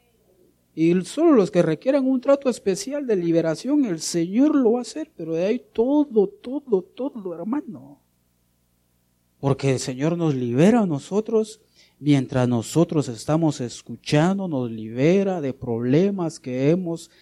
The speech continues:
que nos han estado afectando desde nuestro nacimiento. Hay más.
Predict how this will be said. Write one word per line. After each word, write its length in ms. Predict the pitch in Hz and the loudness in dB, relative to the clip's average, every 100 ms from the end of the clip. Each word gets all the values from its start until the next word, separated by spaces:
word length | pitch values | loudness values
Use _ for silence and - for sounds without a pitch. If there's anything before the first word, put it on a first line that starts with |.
| _ | _
que 160 | - 127 | -4 -2
nos 200 | 117 - | -2 -2
han 200 | 131 156 | 0 2
estado 380 | 139 - 139 139 | 0 -2 0 0
afectando 840 | 131 - - - 143 160 160 160 _ _ _ _ _ | 0 -6 -8 -2 0 0 -6 -14 _ _ _ _ _
desde 800 | - - 160 156 143 - 156 156 _ _ _ _ _ _ _ _ | -6 2 4 2 -4 0 0 0 _ _ _ _ _ _ _ _
nuestro 500 | 123 123 - - 110 | -6 -6 -6 -4 -4
nacimiento. 840 | 104 98 - 101 98 95 _ _ _ _ _ _ _ _ _ _ _ _ _ - | -4 -6 -12 -14 -16 -20 _ _ _ _ _ _ _ _ _ _ _ _ _ 0
Hay 180 | 139 | 2
más. 540 | 147 143 127 - - | 4 2 0 -6 -12